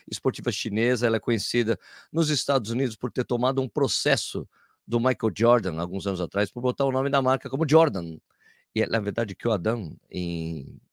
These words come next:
em, parece que na língua nativa <laughs> deles lá, né, é Jordan mesmo. <laughs> E ter botado o bonequinho famoso dele como marca. Então é por isso que, apesar de ser um tênis de corrida,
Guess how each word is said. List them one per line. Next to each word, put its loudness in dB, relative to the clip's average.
em, -10
parece -8
que -12
na -4
língua -2
nativa -6
<laughs> -
deles -10
lá, -2
né, 0
é 0
Jordan -2
mesmo. -12
<laughs> -2
E -2
ter 6
botado 4
o 2
bonequinho 4
famoso 2
dele 4
como 0
marca. 4
Então 2
é 4
por 0
isso 2
que, 2
apesar 2
de -4
ser 2
um 0
tênis 2
de -4
corrida, 0